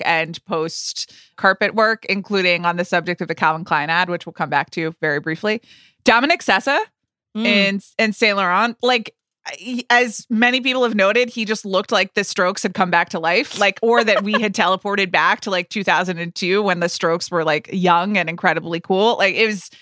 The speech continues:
Speaker 1: he looked incredible. What a look, what styling. Shout out to that guy. I'm happy for him.
Speaker 2: I hope that Club Chalamet can get involved in Dominic Sessa. I feel like that would, like, just really scratch the itch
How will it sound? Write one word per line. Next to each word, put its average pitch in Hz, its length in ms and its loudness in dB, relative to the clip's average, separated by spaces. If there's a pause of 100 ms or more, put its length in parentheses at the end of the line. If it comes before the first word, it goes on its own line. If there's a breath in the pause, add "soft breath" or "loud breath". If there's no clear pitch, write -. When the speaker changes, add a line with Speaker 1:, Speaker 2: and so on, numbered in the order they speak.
(160 soft breath)
Speaker 1:
he 349 160 0
looked 269 240 0 (420 loud breath)
incredible. 254 1900 -2 (100)
What 233 540 2 (160)
a 254 100 2
look, 202 300 0
what 208 280 0
styling. 180 800 -2 (1040)
Shout 240 300 2
out 254 160 0
to - 100 -16
that 160 220 0
guy. 147 280 -2
I'm 202 120 0
happy 170 280 -2
for 143 120 -14
him. 156 400 -8
Speaker 2:
I 269 120 2
hope 339 160 0
that 415 180 -4
Club 196 260 -2
Chalamet 190 440 0
can 208 120 -4
get 180 180 0
involved 160 380 -2
in 170 60 -12
Dominic 160 340 -6
Sessa. - 280 -10
I 160 100 -2
feel 202 180 -2
like 196 120 -2
that 190 160 0
would, 180 120 -4
like, 165 240 -4
just - 300 -8
really 170 600 0
scratch - 540 0
the 165 160 0
itch - 460 -2